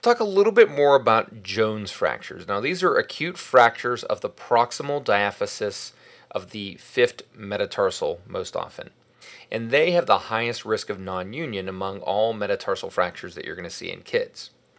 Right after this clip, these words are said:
So in a recent study from Mahan, they noted that the distance from the proximal tip correlates with the need for surgery.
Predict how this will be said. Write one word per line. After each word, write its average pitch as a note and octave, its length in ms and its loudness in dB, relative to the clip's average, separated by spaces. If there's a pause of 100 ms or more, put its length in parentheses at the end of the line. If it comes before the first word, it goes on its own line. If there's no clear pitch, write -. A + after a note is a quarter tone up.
(340)
So - 100 -4
in C3 60 -2
a B2+ 40 -2
recent E3+ 340 -6
study B2 300 6
from G#2 300 -6
Mahan, G#2 600 -4 (360)
they B2 100 -2
noted C#3 400 2
that G#2 320 2
the - 80 -10
distance C#3+ 560 -8
from A#2+ 160 -8
the A2 80 -4
proximal B2 720 0
tip - 340 -2 (460)
correlates C3+ 640 2
with F#2+ 120 -10
the G#2 60 -6
need F2+ 300 -12
for - 140 -10
surgery. - 540 -4